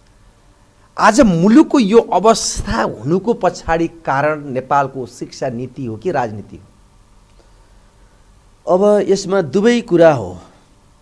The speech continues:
Speaker 2: कस्तो भइदियो भन्दा समय जुन तरिकाले, अ,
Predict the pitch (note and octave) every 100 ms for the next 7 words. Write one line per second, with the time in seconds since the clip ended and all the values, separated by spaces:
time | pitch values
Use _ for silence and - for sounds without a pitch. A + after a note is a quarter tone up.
0 | _ _ - G#3 G3 A3 F3+ F3+ F3+ F3
1 | C#3 C3+ D3+ E3 F3+ F3 - _ _ _
2 | - - D3 D3+ D#3 D#3+ D3+ C3 - _
3 | _ _ _ - - - - _ _ _
4 | - A#2+ F3 F3+ F3+ C#3+ D3 C#3+ C3 C#3
5 | D3+ D3+